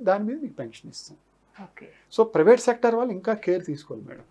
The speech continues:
Speaker 1: ఎందుకంటే వీళ్ళకి లైఫ్ లాంగ్ జీ-, జీతం రాదు కదా మేడం.
Speaker 2: ఎస్, పర్మనెంట్ కాదు.
Speaker 1: ఆ,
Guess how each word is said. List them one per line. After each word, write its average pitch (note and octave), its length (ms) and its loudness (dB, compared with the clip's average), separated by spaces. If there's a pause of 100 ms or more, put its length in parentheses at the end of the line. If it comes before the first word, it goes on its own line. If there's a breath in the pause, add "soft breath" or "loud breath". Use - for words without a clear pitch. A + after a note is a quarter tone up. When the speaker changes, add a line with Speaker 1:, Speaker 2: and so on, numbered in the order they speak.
(280 soft breath)
Speaker 1:
ఎందుకంటే G#3 280 0
వీళ్ళకి F3+ 220 2
లైఫ్ E3+ 260 0
లాంగ్ G#3+ 220 -2
జీ-, E3+ 280 0
జీతం E3+ 540 -10
రాదు C#3+ 180 -4
కదా C3+ 180 -10
మేడం. F#3 120 -12
Speaker 2:
ఎస్, F3+ 280 -10
పర్మనెంట్ E3+ 400 -6
కాదు. C3+ 200 -12
Speaker 1:
ఆ, A#2+ 260 -12